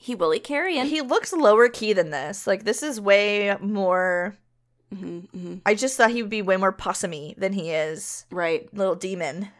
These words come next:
Speaker 2: But he's more demon-y
Speaker 1: Mm-hmm.
Speaker 2: <laughs> than possum-y.
Speaker 1: He is, he is demon-y. Yeah, he is. And he's a ground-dwelling animal.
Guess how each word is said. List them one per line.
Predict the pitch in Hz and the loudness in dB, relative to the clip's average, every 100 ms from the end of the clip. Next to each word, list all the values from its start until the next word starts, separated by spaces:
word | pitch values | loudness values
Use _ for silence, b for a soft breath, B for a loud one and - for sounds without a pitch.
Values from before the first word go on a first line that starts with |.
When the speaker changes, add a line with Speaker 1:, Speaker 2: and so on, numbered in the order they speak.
| _ | _
Speaker 2:
But | 226 | -6
he's | 214 208 | -4 0
more | 202 | -2
demon-y | 202 220 220 247 269 269 | 0 0 2 2 0 0
Speaker 1:
Mm-hmm. | 277 294 | 0 4
Speaker 2:
<laughs> | 254 226 | 4 4
than | 226 _ - | 0 _ -2
possum-y. | 220 214 175 110 - _ | -2 0 -6 -14 -20 _
Speaker 1:
He | - - | -6 0
is, | 262 269 - | 0 0 -10
he | _ - | _ -10
is | - 233 262 | 0 2 2
demon-y. | - 226 208 143 - | -2 -4 -4 -4 -6
Yeah, | - 165 - | -2 -2 -2
he | - | -4
is. | 180 113 - - | -2 -2 -6 -4
And | 220 | 0
he's | 247 254 | 2 4
a | 254 | 2
ground-dwelling | 214 190 196 240 262 - 208 208 233 | 2 2 2 0 -4 -4 -2 0 -2
animal. | 147 120 117 302 | -6 -6 -6 -8